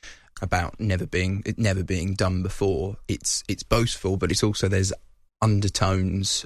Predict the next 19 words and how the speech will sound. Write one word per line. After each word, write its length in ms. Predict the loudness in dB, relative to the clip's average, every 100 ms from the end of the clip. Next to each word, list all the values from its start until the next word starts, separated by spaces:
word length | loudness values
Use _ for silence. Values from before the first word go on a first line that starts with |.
| -2
of, 420 | 2 2 0 -6 -12 -16 -12 -8 -8 0
and 100 | 2
in 120 | 4
all 260 | 4 4 2
of 140 | 0
the 80 | -4
quotes 400 | -2 -2 -2 -6
this 160 | -4 0
morning, 260 | 2 2
there's 140 | 2 4
undertones 800 | 4 4 2 0 -2 0 -2 -4
of 120 | 0
criticism 640 | 0 2 0 -2 0 -2
towards 500 | 0 2 6 6 4 2
what 240 | 2 2 0
was, 240 | -4 -6 -12 -14 0
what 180 | 0 0
was 140 | -4
done, 500 | 2 4 4 2 0